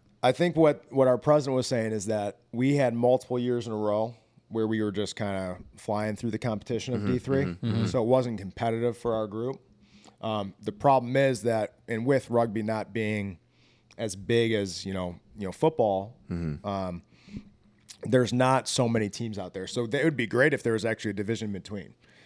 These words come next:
Speaker 1: because that
Speaker 2: Yeah.
Speaker 1: D two division, D one's almost like professional.
Speaker 3: Okay.
Speaker 1: Like, there's guys on those teams that are playing in the M L R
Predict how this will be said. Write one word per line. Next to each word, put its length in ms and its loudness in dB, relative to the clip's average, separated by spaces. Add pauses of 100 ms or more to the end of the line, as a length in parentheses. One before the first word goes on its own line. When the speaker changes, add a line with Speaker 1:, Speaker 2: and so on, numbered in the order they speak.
(260)
Speaker 1:
because 300 0
that 180 2
Speaker 2:
Yeah. 200 4
Speaker 1:
D 40 0
two 160 6
division, 320 2
D 140 4
one's 280 8
almost 440 0
like 160 -6
professional. 580 -16
Speaker 3:
Okay. 340 0
Speaker 1:
Like, 200 0
there's 260 6
guys 300 4
on 160 2
those 160 0
teams 500 -2 (360)
that 120 2
are 100 4
playing 420 2
in 80 2
the 120 4
M 140 2
L 120 4
R 380 2